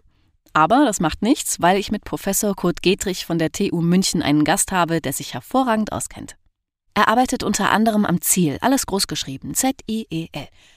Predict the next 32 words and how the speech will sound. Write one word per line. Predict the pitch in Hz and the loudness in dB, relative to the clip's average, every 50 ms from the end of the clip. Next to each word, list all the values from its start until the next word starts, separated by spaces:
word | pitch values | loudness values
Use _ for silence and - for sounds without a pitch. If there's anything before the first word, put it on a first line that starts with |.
| _ _ _ _ - 185 | _ _ _ _ 0 0
dem | 180 - | 0 2
Institute | - - 254 - - 226 - - - 220 - | 2 2 2 2 2 -2 -4 -4 -6 -6 -6
for | - - 170 | -6 -6 -8
Food | - - - - 247 247 - - | -8 -8 -8 -8 -8 -8 -6 -8
and | 185 175 - - | -10 -10 -10 -10
Health | - 131 - - - - - | -12 -12 -12 -14 -18 -12 -10
und | 165 156 | -10 -8
forscht | - - 233 240 262 - - | -2 2 4 4 4 4 0
an | 202 190 | 0 0
der | 185 185 | 0 0
Schnittstelle | - 208 226 - - - - 233 233 247 247 | 0 0 0 0 0 0 0 2 2 2 0
zwischen | - - - 196 - - 190 160 | 0 -2 -2 -2 0 0 0 0
Ernährung, | - 160 156 160 160 180 190 226 277 294 320 359 320 - | 0 2 2 4 4 2 4 4 4 4 4 2 -2 -8
der | 170 156 | -4 0
Lebensmittelwirtschaft | 156 175 220 247 254 - - 240 240 240 220 196 208 208 - - 208 190 - - - | 2 2 4 4 2 2 0 -2 0 0 -2 -2 -2 -4 -2 -4 -6 -6 -6 -6 -8
und | 190 - | -6 -4
der | 180 | -2
Medizin. | 170 160 151 147 143 - - 113 - - - - _ _ _ _ _ _ _ _ _ _ _ _ _ _ _ _ - | -2 -2 -2 -2 -6 -8 -8 -10 -10 -12 -14 -16 _ _ _ _ _ _ _ _ _ _ _ _ _ _ _ _ -2
Für | - 214 | -2 0
die | 190 214 | 2 2
D | 208 208 | 0 2
G | 180 185 165 - 240 294 | 2 2 2 4 4 4
E | |
engagiert | 311 262 247 240 233 220 233 - - | 4 4 4 2 2 2 0 0 0
er | 226 220 | 0 0
sich | - 226 208 - | 0 0 -2 -2
in | - 180 | -2 0
den | 180 175 - | 0 0 0
Arbeitsgruppen | 170 185 202 190 - - - 185 180 - 196 180 170 | 0 0 0 0 -2 -4 -8 -8 -6 -4 -4 -4 -4
zur | - - 175 160 | -4 -6 -6 -6
personalisierten | - 175 180 180 185 170 170 160 160 156 160 180 175 - 165 | -6 -6 -6 -4 -2 -2 -2 -2 -2 -2 -2 -4 -4 -4 -6
Ernährung | 147 147 160 190 233 240 240 233 | -6 -2 0 0 0 2 0 -2